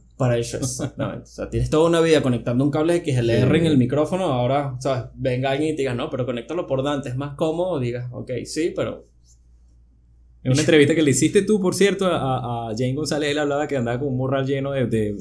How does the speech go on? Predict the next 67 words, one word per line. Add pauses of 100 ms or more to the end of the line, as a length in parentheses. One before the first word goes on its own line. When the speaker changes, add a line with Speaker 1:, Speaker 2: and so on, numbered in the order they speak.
(140)
Speaker 2:
de
conectores,
Speaker 1:
Sí.
Speaker 2:
de,
<laughs>
de
plug
y
tal. (320)
Speaker 1:
A
ver, (100)
eso
todavía
se,
se
Speaker 2:
Me
Speaker 1:
da,
Speaker 2:
imagino,
Speaker 1:
¿sabes?
Speaker 2:
me
imagino,
para
resolver,
pues,
a
la
hora
Speaker 1:
A
Speaker 2:
que
Speaker 1:
ver,
Speaker 2:
te
Speaker 1:
a
Speaker 2:
pase
algo
Speaker 1:
veces
Speaker 2:
que
no
tienes
previsto.
Speaker 1:
yo
cada
vez
que
llego
a
una
tienda
le
pregunto,
"Oye, (400)
muéstrame
la
cajita
de
adaptadores
que
tengas,
que
te
queden,
y
Speaker 2:
Exacto.
Speaker 1:
para
ver
qué
consigo",
eh,